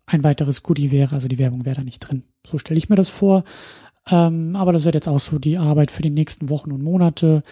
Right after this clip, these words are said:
da mal zu gucken, ob's da Möglichkeiten gibt, was es für Möglichkeiten gibt, auf Sponsoren zuzugehen. Vielleicht ist auch da die Chance, dass durch die etwas, ähm,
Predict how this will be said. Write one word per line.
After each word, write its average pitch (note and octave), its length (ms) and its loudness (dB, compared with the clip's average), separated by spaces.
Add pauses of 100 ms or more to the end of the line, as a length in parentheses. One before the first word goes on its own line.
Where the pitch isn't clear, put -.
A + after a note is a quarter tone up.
(340)
da D#3 160 2
mal D3+ 160 2
zu - 140 -8
gucken, - 360 -8
ob's - 200 -10
da D3 100 -2
Möglichkeiten F3 680 0
gibt, D#3 260 -6
was D#3 120 0
es D#3+ 120 -2
für - 100 -4
Möglichkeiten D3 640 -2
gibt, C3 340 -8
auf - 220 -20
Sponsoren E3+ 560 0
zuzugehen. D#3+ 720 0 (480)
Vielleicht D3+ 320 2
ist D3+ 120 -4
auch D3 100 -2
da D#3+ 260 2
die D3+ 200 2
Chance, E3 720 -2
dass - 380 -6 (580)
durch D3 340 0
die F3 180 -4
etwas, - 720 -2 (100)
ähm, C3+ 360 -6